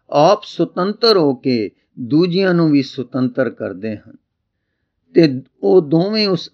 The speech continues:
ਅਨੰਤ ਵਿੱਚ ਆਉਂਦੇ ਤੇ ਇੱਕ ਦੂਜੇ ਨੂੰ ਮਿਲਦੇ ਹਨ। ਹਾਂਜੀ, ਜੇਤੂ ਤੇ ਹਾਰੇ ਹੋਏ ਆਪਣੀ ਦੁਸ਼ਮਣੀ ਨੂੰ ਭੁਲਾ ਦਿੰਦੇ ਹਨ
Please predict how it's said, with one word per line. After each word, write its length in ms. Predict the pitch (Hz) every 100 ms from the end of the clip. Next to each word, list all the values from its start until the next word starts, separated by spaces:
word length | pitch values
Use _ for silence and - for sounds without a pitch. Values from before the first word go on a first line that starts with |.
| 151
ਅਨੰਤ 340 | 147 190 214
ਵਿੱਚ 280 | 170 160 -
ਆਉਂਦੇ 380 | 143 139 160 175
ਤੇ 200 | 156 143
ਇੱਕ 120 | 127
ਦੂਜੇ 400 | 117 117 120 127
ਨੂੰ 180 | 127 120
ਮਿਲਦੇ 440 | 104 101 104 110
ਹਨ। 160 | - _ _ _ _ _ _ _ _ _ _ _ _ _ _ _ _ _ 120
ਹਾਂਜੀ, 600 | 120 120 113 120 156 247 _ _ _ _ _ _ _ _ _ _ _
ਜੇਤੂ 680 | 120 107 139 190 208 220 214
ਤੇ 260 | 220 180 147
ਹਾਰੇ 400 | 110 104 131 170
ਹੋਏ 300 | 143 113 98 - _ _ _ _ _ _ _
ਆਪਣੀ 400 | 156 170 - 196
ਦੁਸ਼ਮਣੀ 600 | 170 123 196 - 214 214
ਨੂੰ 180 | 208 190
ਭੁਲਾ 380 | 165 147 117 107
ਦਿੰਦੇ 440 | 156 185 170 160 135
ਹਨ 300 | 117 117